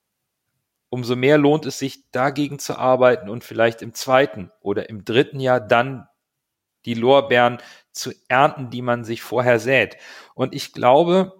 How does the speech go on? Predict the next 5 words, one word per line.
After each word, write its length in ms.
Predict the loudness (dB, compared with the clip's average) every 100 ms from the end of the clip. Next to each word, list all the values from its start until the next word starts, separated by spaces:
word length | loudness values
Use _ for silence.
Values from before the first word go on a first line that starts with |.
| _ _ _ -14
die 100 | -6
Kräftesverhältnisse, 1200 | -2 -2 -4 -12 -6 0 0 0 -6 0 0 0 _ _ _ _ _
wie 240 | _ -12 -10
sie 160 | -8
vielleicht 720 | -6 0 4 4 2 -2 -18